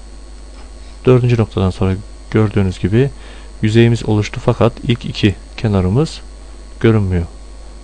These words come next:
Komuttan çıkmak için Enter tuşuna basabiliriz. Şimdi hem tel kafes modellemeye örnek olması açısından hem de bu komutu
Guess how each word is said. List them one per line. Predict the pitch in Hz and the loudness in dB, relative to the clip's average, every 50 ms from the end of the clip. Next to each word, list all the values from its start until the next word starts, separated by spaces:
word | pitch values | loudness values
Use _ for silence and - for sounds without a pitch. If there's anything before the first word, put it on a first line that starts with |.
| - - - - - - - | -18 -18 -18 -18 -16 -4 0
Komuttan | - 113 110 110 - - 101 | 2 2 2 2 2 0 0
çıkmak | 90 - - - - 101 - | 0 -2 -4 -4 -6 -6 -4
için | - - 123 | -4 0 2
Enter | 120 113 110 - 98 | 2 2 2 0 -4
tuşuna | - - - - 110 | -4 -4 -4 -2 -2
basabiliriz. | 110 107 - - 107 101 98 92 - - - - - - - - - - - - - - - - - - - - | 0 0 0 0 2 2 0 0 -2 -6 -10 -12 -14 -14 -16 -16 -16 -16 -16 -16 -18 -18 -18 -18 -18 -18 -10 -6
Şimdi | - - 175 170 139 107 104 110 | 2 4 6 6 6 6 6 6
hem | 113 113 123 127 127 | 8 8 6 6 4
tel | - - 131 127 123 | 4 4 4 4 4
kafes | - - 117 - - 117 113 - | 4 2 2 2 2 0 2 2
modellemeye | 110 107 98 110 104 101 104 104 104 107 107 104 95 - - - - | 2 4 4 6 6 6 6 4 4 4 4 4 2 0 -4 -6 0
örnek | - 98 95 95 104 107 - - - - - - - - - - | 2 2 4 4 2 2 0 -4 -10 -16 -16 -18 -18 -10 -2 0
olması | 104 95 92 92 87 - - | 2 4 4 2 2 0 -2
açısından | 90 - - - - - - 95 98 107 104 | -4 -4 -4 -6 -6 -4 -2 0 2 2 4
hem | 107 120 113 104 92 | 4 4 4 2 2
de | 95 104 120 - - - - - - - - - | 2 0 0 -2 -6 -12 -16 -16 -16 -16 -6 -4
bu | - 143 | -4 -2
komutu | - - 107 98 98 - - - 92 92 | 0 2 2 2 0 0 0 0 -2 -2